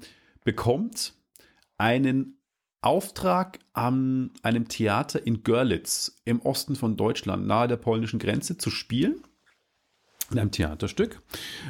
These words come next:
Ähm, bekommt wahnsinnig viel Geld dafür und rutscht in eine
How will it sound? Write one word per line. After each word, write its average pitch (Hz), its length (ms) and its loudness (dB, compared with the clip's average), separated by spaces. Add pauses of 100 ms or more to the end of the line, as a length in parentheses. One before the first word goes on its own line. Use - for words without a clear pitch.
(140)
Ähm, 131 320 4
bekommt 156 340 0
wahnsinnig 180 440 0
viel 139 120 -2
Geld 135 240 0
dafür 117 320 -4
und 104 160 -6
rutscht - 380 0
in 127 180 -4
eine 123 560 2